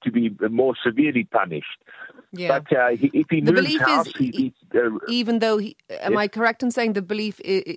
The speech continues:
Speaker 2: i-, seems to be predominantly that even though he, he protests his innocence to this day, that the belief is that he is a murderer and that he was convicted correctly, that there, there isn't support for that view in South Africa?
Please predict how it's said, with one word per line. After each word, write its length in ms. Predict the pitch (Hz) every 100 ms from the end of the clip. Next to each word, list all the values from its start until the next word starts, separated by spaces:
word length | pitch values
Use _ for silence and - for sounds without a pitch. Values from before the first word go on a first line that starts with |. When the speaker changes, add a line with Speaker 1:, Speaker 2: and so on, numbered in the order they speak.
| -
Speaker 2:
i-, 120 | 185
seems 340 | - 202 185 -
to 100 | 185
be 500 | 190 185 170 151 120 - - 117 - 117 - 180
predominantly 640 | 180 185 190 185 170 170
that 120 | 165
even 220 | 175 170
though 140 | 165 160
he, 280 | 170 165 156
he 100 | 165
protests 460 | 156 180 165 -
his 140 | 160 151
innocence 460 | 165 - 156 -
to 120 | -
this 220 | 143 151 -
day, 260 | 156 147 - - - - _ - - -
that 160 | 170 156
the 40 |
belief 300 | 147 180 160
is 140 | 165
that 140 | 160 147
he 200 | 156 175
is 180 | 202 156
a 60 |
murderer 480 | 147 143 139 139 139
and 240 | 135 139
that 80 | 143
he 80 | 143
was 100 | 139
convicted 520 | - 147 147 - 135
correctly, 540 | - 156 147 - 143 120
that 180 | 131
there, 120 | - 117
there 160 | 147
isn't 180 | 160 165
support 460 | - 156 160 160 156
for 160 | 156
that 200 | 135 131
view 260 | 151 147 139
in 240 | - 143
South 260 | 139 127 127
Africa? 380 | 123 - -